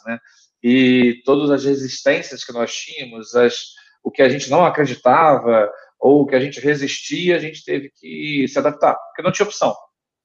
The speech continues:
porque não tinha opção. É, lembro-me das primeiras reuniões com os corretores, é, online, né, as primeiras reuniões online, realmente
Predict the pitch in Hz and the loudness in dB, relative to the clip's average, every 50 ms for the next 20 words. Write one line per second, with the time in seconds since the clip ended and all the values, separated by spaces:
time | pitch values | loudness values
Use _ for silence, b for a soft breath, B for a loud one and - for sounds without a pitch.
0 | _ _ - 160 156 147 151 151 135 - - 110 92 - - _ _ _ _ _ | _ _ -2 0 0 0 0 -2 -4 -4 -4 -6 -6 -8 -10 _ _ _ _ _
1 | _ B B B B B B B B B B - 123 135 135 131 131 131 131 127 | _ B B B B B B B B B B 4 4 6 6 6 6 6 6 6
2 | 123 120 117 107 101 127 160 196 196 180 170 160 170 - 160 156 147 - - 156 | 6 6 4 4 4 4 4 4 4 2 2 0 0 2 2 2 2 0 -2 -4
3 | 143 131 151 202 214 202 175 180 175 165 151 139 139 151 156 147 127 - - - | -2 0 2 2 2 2 2 0 0 0 0 -2 0 0 -2 -4 -6 -10 -16 -20
4 | - _ _ _ _ _ _ _ - 135 139 151 147 - - 135 139 131 127 - | -20 _ _ _ _ _ _ _ -2 -2 -2 0 -2 -2 -2 0 0 -2 -2 0
5 | 143 156 180 175 143 131 120 - - - - 117 120 120 117 117 - - 139 131 | 0 2 2 2 2 0 -2 -2 -6 -8 -2 2 2 4 4 2 2 0 0 0
6 | 120 120 139 170 180 165 - 113 113 131 143 139 - _ 117 127 139 147 139 143 | 0 0 0 0 -2 -4 -6 -8 -8 -8 -8 -8 -10 _ -6 -6 -6 -4 -4 -6
7 | 135 139 139 131 135 127 123 135 151 160 156 165 180 175 139 147 160 175 175 - | -4 -4 -4 -4 -4 -2 -2 0 -2 -2 -2 -4 -4 -4 -4 -4 -6 -6 -6 -10
8 | 185 | -14